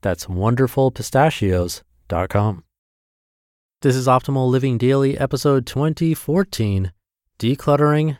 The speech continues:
Time, by Julie Morgenstern of julie morgenstern dot com. And I'm Justin Malik, the guy that reads you articles, book excerpts, stories, even student essays to you every day, including holidays,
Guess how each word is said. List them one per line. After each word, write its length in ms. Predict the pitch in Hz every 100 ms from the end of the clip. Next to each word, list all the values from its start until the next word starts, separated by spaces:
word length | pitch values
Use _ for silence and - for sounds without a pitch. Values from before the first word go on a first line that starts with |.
| -
Time, 540 | - 92 107 90 85 - _ _ -
by 140 | 92
Julie 260 | 87 110 104
Morgenstern 760 | 101 110 110 110 - 117 113
of 180 | 95 85
julie 300 | 104 107 107
morgenstern 640 | 101 107 107 101 117 113
dot 220 | 104 101
com. 320 | 101 110 131 - _ _ _ -
And 220 | 104 110
I'm 80 | 101
Justin 300 | 113 - 107
Malik, 320 | 110 120 -
the 100 | 104
guy 180 | 110 113
that 180 | 107
reads 280 | 110 113 107
you 240 | 113 113 110
articles, 680 | 113 120 123 117 117 98
book 360 | 85 110 117 -
excerpts, 500 | 117 - 117 117 -
stories, 960 | - - 120 123 120 120 120 104 - 110
even 200 | 92 85
student 380 | - 113 98
essays 380 | 107 131 127 117
to 120 | - 127
you 280 | 120 117
every 280 | - 165 123
day, 180 | 90 87
including 360 | 90 98 87 85
holidays, 600 | 87 90 98 123 131